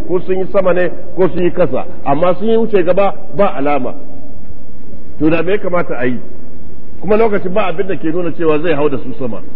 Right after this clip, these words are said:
Me ya kamata su bincika? Su, duk yadda za su yi, su haka rami, su haka rami, su haka rami, sai sun yi.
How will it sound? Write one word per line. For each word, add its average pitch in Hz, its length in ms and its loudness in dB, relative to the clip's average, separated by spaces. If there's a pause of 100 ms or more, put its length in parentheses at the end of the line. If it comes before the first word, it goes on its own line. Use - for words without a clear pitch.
(120)
Me 147 100 2
ya 214 60 2
kamata 196 400 0
su 151 100 -2
bincika? 160 520 -2 (440)
Su, 131 100 -2 (300)
duk 220 140 2 (180)
yadda 180 320 0
za 147 260 0
su 131 120 0
yi, 143 100 2
su 143 140 0
haka 135 280 0
rami, 127 340 2
su 101 80 0
haka 131 240 0
rami, 123 300 0
su 113 60 0
haka 123 220 0
rami, 110 220 0
sai 113 120 0
sun 107 160 -2
yi. 104 100 0